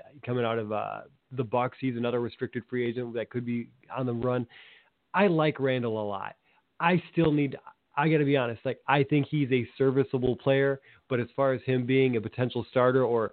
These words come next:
God forbid you put him in those, with those names that you did for the second, uh, half of the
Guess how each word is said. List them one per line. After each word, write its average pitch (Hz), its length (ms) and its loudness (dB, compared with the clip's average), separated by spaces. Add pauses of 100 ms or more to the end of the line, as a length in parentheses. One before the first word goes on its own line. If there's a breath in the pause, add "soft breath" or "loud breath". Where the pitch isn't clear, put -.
(460 soft breath)
God 127 260 4
forbid 127 300 2
you 120 80 -2
put 127 160 -2
him 123 80 0
in 120 80 0
those, 113 280 0
with 123 160 -6
those 117 200 0
names 117 320 0
that 117 140 -4
you 120 60 -6
did 120 240 -2
for 123 80 -6
the 107 160 -6
second, 117 360 2
uh, 107 340 0
half 117 240 0
of 120 80 -2
the 110 60 -4